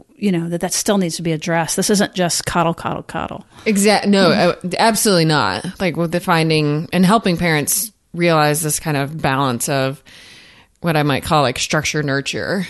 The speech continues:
Speaker 2: that
Speaker 1: Oh, structure nurture. Say more
Speaker 2: Yeah,
Speaker 1: about that.
Speaker 2: we're gonna ba-, if we're too over accommodating or we're too kind of quote unquote nurturing, and I can see that with my population with parents who are parenting really hurt kids, like, "Oh, their,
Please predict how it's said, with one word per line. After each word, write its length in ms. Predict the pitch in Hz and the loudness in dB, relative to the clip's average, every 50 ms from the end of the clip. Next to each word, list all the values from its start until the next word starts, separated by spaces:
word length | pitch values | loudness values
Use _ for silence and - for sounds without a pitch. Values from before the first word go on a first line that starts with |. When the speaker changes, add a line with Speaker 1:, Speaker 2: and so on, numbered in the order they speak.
| - - | -8 -4
Speaker 2:
that 280 | 175 151 139 120 - - - - - - - - | -2 0 0 -2 -4 -6 -14 -20 -20 -16 -10 -6
Speaker 1:
Oh, 60 | 247 277 | -6 -4
structure 340 | - - 269 269 - 277 | -2 -2 -2 -2 -2 -2
nurture. 280 | 247 277 254 - - 180 | -2 0 -2 -2 -2 -2
Say 160 | - 196 226 | 0 2 2
more 160 | 233 233 320 | 4 4 4
Speaker 2:
Yeah, 160 | 349 339 196 - | 4 2 2 2
Speaker 1:
about 40 | |
that. 140 | - 190 185 | 0 0 2
Speaker 2:
we're 80 | 220 220 | 2 2
gonna 220 | 214 208 202 190 | 4 4 2 2
ba-, 280 | 185 196 214 202 196 - - _ - - - - - - - | 2 2 2 2 0 -2 -6 _ -20 -20 -20 -20 -8 -4 -2
if 100 | 214 208 | 0 2
we're 160 | 214 214 214 | 2 2 2
too 420 | 196 - - - - 277 277 269 | 2 0 0 2 4 6 6 6
over 280 | - - 214 202 196 185 | 6 4 4 4 4 2
accommodating 640 | 175 - - 185 165 170 160 160 151 147 147 147 147 | 0 0 0 0 2 2 2 2 2 2 0 0 0
or 80 | 147 147 | 0 0
we're 140 | 151 156 | 0 0
too 500 | 151 - - 220 208 196 190 185 185 180 175 | 0 -2 0 2 4 4 6 4 4 2 2
kind 140 | - 185 180 | 0 0 -2
of 120 | 170 160 | -2 -2
quote 160 | - 180 160 156 | 0 0 0 0
unquote 260 | 147 - 160 143 - | 2 0 0 0 0
nurturing, 720 | - 160 156 147 - 170 156 147 135 131 117 139 - _ _ - | 0 0 0 0 0 0 0 0 2 0 0 -2 -4 _ _ 0
and 160 | 190 185 196 | 2 2 2
I 80 | 214 226 | 2 2
can 160 | - 254 240 | 2 2 2
see 220 | - - 202 214 | 2 2 2 2
that 340 | 220 285 247 190 - - - | 4 4 4 2 2 -2 -4
with 260 | - 190 180 175 170 | -4 0 0 0 2
my 320 | 175 180 156 156 160 160 160 | 2 2 2 4 2 2 0
population 880 | - - - 165 - 175 160 165 165 160 151 - 175 156 151 147 156 151 | -2 -2 -4 -2 0 0 2 2 2 2 2 0 0 2 2 2 2 2
with 360 | 147 147 147 147 - - - | 2 0 0 -2 -4 -8 -10
parents 580 | - - 160 147 151 151 143 143 147 - - | -6 -2 0 0 2 2 0 0 -2 -2 -4
who 240 | - 160 151 156 151 | -4 -4 -2 0 0
are 280 | 151 147 143 143 143 139 - | 0 2 2 0 0 -2 -4
parenting 520 | - 151 156 151 147 147 - 156 147 143 - - | -6 -4 -2 -2 -2 -2 -4 -4 -4 -4 -6 -4
really 240 | 151 160 156 156 151 | -4 -2 -2 -2 -2
hurt 240 | 135 160 143 - - | -2 -2 -4 -4 -4
kids, 380 | - 165 151 147 143 139 - | -4 -2 -2 -2 -2 -2 -4
like, 160 | 147 139 - - | -6 -8 -8 -8
"Oh, 320 | - 247 247 247 247 233 | -6 -4 -2 0 0 -2
their, 140 | 214 208 226 | -2 -4 -8